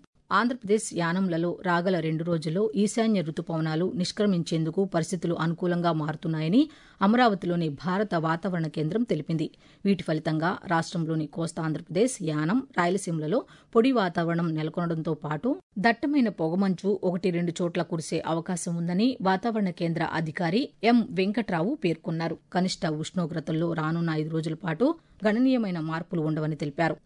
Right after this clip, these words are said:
ఇక మరోవైపు తెలంగాణలో రానున్న ఐదు రోజుల పాటు పొడి వాతావరణం ఏర్పడే అవకాశం ఉందని హైదరాబాద్లోని వాతావరణ కేంద్రం వెల్లడించింది. రెండు రోజుల పాటు ఆదిలాబాద్, కొమరం భీం,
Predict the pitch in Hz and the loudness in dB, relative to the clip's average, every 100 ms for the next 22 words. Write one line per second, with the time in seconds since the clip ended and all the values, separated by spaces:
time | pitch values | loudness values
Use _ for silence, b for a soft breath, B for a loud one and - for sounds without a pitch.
0 | _ 175 170 156 160 165 160 - 269 - | _ -4 0 0 2 2 0 0 -2 0
1 | 220 196 240 220 170 170 165 - 180 170 | 4 4 4 2 2 2 0 -2 0 2
2 | 208 196 165 160 160 156 156 151 160 254 | 2 2 0 -2 0 -2 -2 -2 -2 -2
3 | 330 B B - 233 262 220 180 170 160 | -2 B B 4 6 6 4 2 0 0
4 | 170 - 165 - 165 - 151 151 165 - | 0 -2 -4 -2 -4 -2 -4 -4 -6 -6
5 | 165 156 165 185 170 190 180 196 175 165 | -4 -2 -2 -2 -2 -2 0 0 -2 -2
6 | 147 165 156 160 170 180 165 156 160 160 | -2 -2 0 -2 -2 -2 -2 -4 -4 -2
7 | 247 208 160 156 - 175 165 b b - | 0 0 0 -2 0 0 0 b b 6
8 | 233 240 180 175 160 156 165 151 196 190 | 8 8 6 2 2 -2 0 -2 0 -2
9 | 170 165 156 160 151 226 277 - 180 160 | 0 0 0 -2 0 -2 -4 -4 -2 0
10 | 165 160 196 | 0 0 2